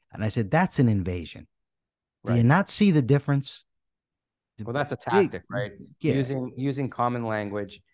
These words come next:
Speaker 2: in a way to put forward someone's narrative. Invasion, um, you know, even the term rights, you know, has, have been, have been abused. That term, as you know, has been abused. So you just take a common, a common language, common sense, um, term,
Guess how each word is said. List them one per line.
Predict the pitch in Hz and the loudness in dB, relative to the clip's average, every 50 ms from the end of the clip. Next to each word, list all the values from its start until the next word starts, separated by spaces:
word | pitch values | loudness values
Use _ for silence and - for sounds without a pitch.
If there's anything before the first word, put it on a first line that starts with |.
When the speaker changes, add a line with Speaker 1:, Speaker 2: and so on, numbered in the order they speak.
| _ _ _ | _ _ _
Speaker 2:
in | 110 113 | -6 -4
a | 110 | -4
way | 104 110 113 110 110 107 110 107 110 - | -2 -2 -2 -2 -2 -2 -4 -6 -8 -12
to | - 117 110 104 104 104 98 - - | -10 -8 -6 -6 -6 -6 -8 -10 -10
put | - 113 - | -10 -12 -10
forward | - - 107 107 104 101 101 98 98 - _ _ _ _ _ _ _ _ | -8 -4 -2 -2 0 -2 -2 -6 -8 -14 _ _ _ _ _ _ _ _
someone's | _ - 120 107 104 98 95 | _ -6 -4 -4 -4 -6 -6
narrative. | 104 107 107 104 98 95 95 92 90 - | -6 -6 -4 -4 -4 -6 -6 -8 -8 -8
Invasion, | 110 110 104 92 113 110 110 113 110 101 107 107 104 104 104 101 - _ _ _ _ _ _ | -8 -8 -8 -6 -4 -4 -4 -4 -4 -6 -8 -8 -8 -8 -10 -10 -14 _ _ _ _ _ _
um, | 98 104 104 104 104 101 101 104 101 | -6 -4 -4 -4 -4 -6 -8 -10 -10
you | 104 | -8
know, | 110 107 104 - | -6 -6 -6 -6
even | 123 123 120 117 113 107 | -6 -6 -4 -4 -6 -6
the | - 104 | -8 -12
term | 98 - 123 113 107 | -12 -8 -6 -6 -4
rights, | 104 104 104 107 101 98 98 - - - - - _ _ _ _ _ _ _ | -4 -4 -4 -4 -4 -4 -8 -12 -18 -20 -20 -20 _ _ _ _ _ _ _
you | - 110 | -10 -8
know, | 107 107 104 98 | -6 -4 -6 -6
has, | 98 107 98 95 | -6 -8 -8 -10
have | 87 104 104 95 | -10 -10 -12 -10
been, | 104 110 104 104 101 101 101 101 | -8 -8 -8 -6 -8 -10 -10 -12
have | 104 104 95 | -12 -12 -10
been | 107 107 101 | -8 -8 -8
abused. | 98 95 104 107 107 98 - | -8 -8 -8 -8 -8 -6 -6
That | 104 98 - | -6 -8 -6
term, | - 117 107 101 101 104 101 | -8 -8 -8 -8 -8 -10 -10
as | 107 104 101 98 | -8 -8 -8 -8
you | 98 101 | -8 -10
know, | 101 104 104 101 101 | -8 -6 -6 -6 -6
has | 101 98 | -8 -10
been | 95 101 104 101 | -10 -10 -10 -10
abused. | 95 92 104 107 104 104 98 - _ _ _ _ _ _ _ | -10 -10 -8 -8 -8 -8 -10 -14 _ _ _ _ _ _ _
So | - - | -10 -6
you | 117 113 123 | -4 -4 -2
just | 135 127 127 | -4 -4 -4
take | - 131 113 - | -6 -6 -6 -6
a | 95 | -12
common, | - - 120 117 113 117 113 113 110 - | -8 -4 -2 -2 -2 -2 -4 -6 -8 -10
a | 107 98 | -12 -14
common | - - 117 113 117 117 113 | -6 -4 -4 -2 -2 -2 -4
language, | 110 107 107 104 104 104 104 101 - | -4 -4 -4 -4 -6 -8 -8 -10 -8
common | - 110 107 110 107 104 | -6 -6 -6 -6 -6 -8
sense, | - 107 - - _ _ _ _ - | -10 -12 -12 -14 _ _ _ _ -10
um, | 107 101 98 98 90 | -8 -8 -8 -8 -10
term, | - - 110 107 104 107 | -10 -8 -6 -6 -6 -6